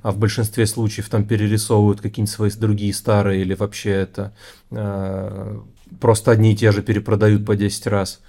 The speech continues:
Э, какие-нибудь там фотостоки могут, э, позакрываться вполне там, или, э,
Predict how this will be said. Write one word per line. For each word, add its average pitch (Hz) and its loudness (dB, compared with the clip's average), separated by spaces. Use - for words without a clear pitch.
Э, 98 -4
какие-нибудь 110 0
там 110 4
фотостоки 156 2
могут, 135 2
э, 117 2
позакрываться 110 0
вполне 101 0
там, 98 -4
или, 98 -4
э, - -14